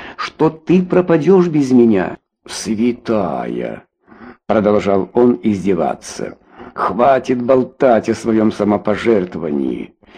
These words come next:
Я в него не верю. Ты приехала в Кейптаун, чтобы выйти за меня замуж, потому что была влюблена в меня, как кошка.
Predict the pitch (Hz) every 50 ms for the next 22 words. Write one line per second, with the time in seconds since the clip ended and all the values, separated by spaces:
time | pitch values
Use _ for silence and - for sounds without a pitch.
0 | - - 73 80 120 135 120 123 139 139 135 139 139 135 139 151 147 123 101 98
1 | 110 113 107 107 104 101 98 101 101 98 90 - _ _ _ _ - - 127 131
2 | - 117 127 135 139 135 - 123 127 127 123 - - 123 123 120 120 - - 160
3 | 156 147 139 117 101 87 - - - - - - 123 123 135 131 127 147 147 127
4 | 120 135 135 127 127 123 127 127 131 131 127 110 131 131 117 107 101 92 87 78
5 | 76 - - - _ _ _ _ _ - 101 101 120 135 139 117 - - - 127
6 | 127 110 - - - _ _ _ _ - - 110 117 117 110 113 120 117 104 101
7 | 98 110 101 92 98 101 113 107 107 110 113 117 113 110 104 98 101 101 104 104
8 | 101 101 92 95 104 98 95 - - - 110 101 87 82 - - - - 71 57
9 | -